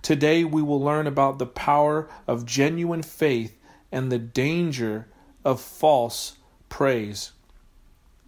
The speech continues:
The main points I would like us to focus on this morning, we'll start with the first one, and it is genuine faith is a vital part of the Christian life. You cannot have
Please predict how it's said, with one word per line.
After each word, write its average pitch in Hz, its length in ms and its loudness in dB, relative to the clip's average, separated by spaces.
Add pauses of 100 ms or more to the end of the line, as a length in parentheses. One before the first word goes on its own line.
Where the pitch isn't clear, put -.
(320)
The 113 160 -2
main 151 240 0
points 156 340 0
I 156 60 4
would 139 160 2
like 139 260 0
us 139 160 -2
to 135 200 -2 (220)
focus 156 460 2
on 139 200 2
this 131 200 -4
morning, 135 420 -2 (340)
we'll 135 100 2
start 143 320 0
with 143 140 -2
the 135 80 -4
first 135 400 -2
one, 123 140 -2
and 135 120 -2
it 143 80 -2
is 135 360 0 (440)
genuine 175 600 2
faith 139 600 -2 (640)
is 143 300 0
a 131 100 2
vital 147 600 2
part 139 540 0 (380)
of 135 240 2
the 131 120 0
Christian 127 680 -4
life. 120 380 -2 (340)
You 135 260 -2
cannot 160 600 -2 (400)
have 156 560 0